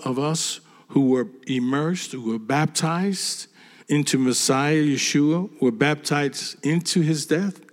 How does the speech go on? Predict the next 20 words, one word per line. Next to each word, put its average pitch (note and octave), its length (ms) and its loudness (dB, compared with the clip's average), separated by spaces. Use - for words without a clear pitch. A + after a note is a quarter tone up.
Is A2+ 160 -6
immersion D3 720 0
into B2+ 260 -2
his A#2 160 0
death? - 420 -8
Immersion C#3+ 880 2
is B2+ 180 0
an B2+ 80 0
interesting C#3 540 -2
word. C#3 360 -2
Sometimes D3 640 -2
it C3+ 80 0
means D3 500 -2
purification. D3 840 0
Other F3+ 280 2
times B2 560 -2
it A#2+ 160 -6
means C3 460 0
to C3 180 2
identify B2 840 -4